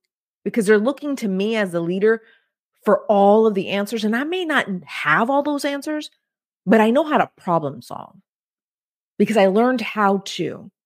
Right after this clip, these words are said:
take a plan, a strategic plan, align it with my department goals, and take and execute and take massive action with my team. This is what I get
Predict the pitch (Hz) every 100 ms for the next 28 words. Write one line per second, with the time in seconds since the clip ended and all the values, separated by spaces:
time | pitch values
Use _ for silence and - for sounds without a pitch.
0 | _ _ _ _ - 233 214 180 - -
1 | 247 247 233 202 - 175 190 - 330 -
2 | 254 - 226 185 175 175 180 185 214 285
3 | 269 165 175 170 160 165 185 151 160 151
4 | 143 131 202 - _ _ _ _ _ _
5 | _ _ - 190 185 208 190 - 202 -
6 | 214 - 226 - 147 - - 180 - 214
7 | 196 - 180 196 208 - 180 165 - 147
8 | 127 - _ _ - 180 208 214 208 175
9 | 170 - 170 82 185 _ _ _ _ _
10 | _ _ _ _ _ _ _ - 185 226
11 | 190 180 190 170 185 185 170 -